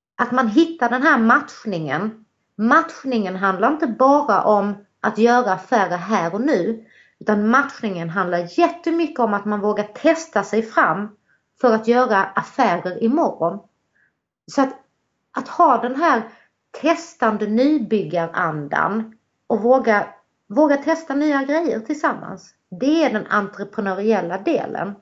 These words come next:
Det som entreprenörer måste bli bättre på, som säljare är väldigt bra på, det är att förstå, okej,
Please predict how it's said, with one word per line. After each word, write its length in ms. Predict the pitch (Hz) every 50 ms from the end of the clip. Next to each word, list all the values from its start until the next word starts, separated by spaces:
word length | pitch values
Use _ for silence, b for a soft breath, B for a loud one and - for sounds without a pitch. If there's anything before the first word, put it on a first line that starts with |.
| _ _ _ b b b b b b b b b _ _ _
Det 260 | - 185 269 269 254 233
som 220 | - - 254 - -
entreprenörer 1080 | - 226 233 226 - - 233 - - 254 254 311 339 311 254 190 - 165 160 175 180 214 - - _ _ _ _ _ _ _ _ _ _ _ _ _ _ _ _ _ _ -
måste 360 | 208 233 233 226 - - 240
bli 160 | 208 214 240
bättre 460 | 220 214 330 294 - - - - - 160
på, 320 | - - 156 160 165 160 - - _ _ _ _ _ _ _ _ _ _
som 200 | _ - 220 214
säljare 600 | 220 - - 240 226 233 226 196 190 190 - -
är 60 | 208
väldigt 320 | 185 208 202 185 185 175 190
bra 360 | 302 320 285 - - - - -
på, 320 | - - 202 - b b b b b b b b b _
det 100 | - 240
är 100 | 226 226
att 60 | -
förstå, 640 | 226 220 - - - 311 277 226 196 190 190 - - - _ _ -
okej, 600 | - - - - - 277 208 - - - - _